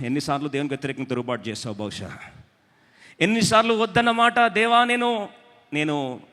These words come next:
ఈ, ఈ రీతిగా నీకు విధేయత చూపించనని" చెప్పి ఎన్నిసార్లు అరు-, అడ్డం చే-, అడ్డం తిరుగుతూ వచ్చావో, నీ మీద తీర్పు రావాల్సింది.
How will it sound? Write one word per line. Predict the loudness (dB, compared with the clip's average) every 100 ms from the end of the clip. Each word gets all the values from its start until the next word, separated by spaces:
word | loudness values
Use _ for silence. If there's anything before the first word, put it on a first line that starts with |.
| -20 -20 _
ఈ, | 0 0 -2 -8 -6
ఈ | -4 -2
రీతిగా | -2 -2
నీకు | -2 0
విధేయత | 2 2 2
చూపించనని" | -2 -2 -4 -4 -4
చెప్పి | -2
ఎన్నిసార్లు | -2 0 -2 -2
అరు-, | -2 -2
అడ్డం | -4 -4 -4
చే-, | -4 -4
అడ్డం | -6 -4
తిరుగుతూ | -4 -6
వచ్చావో, | -8 -6 -8 -6 -8 -10 -18 -20 -20 _ _ _ _ _ _ -4
నీ | -2
మీద | 0 -2
తీర్పు | -4 -4
రావాల్సింది. | -4 -4 -6 -6 -6 -6 -8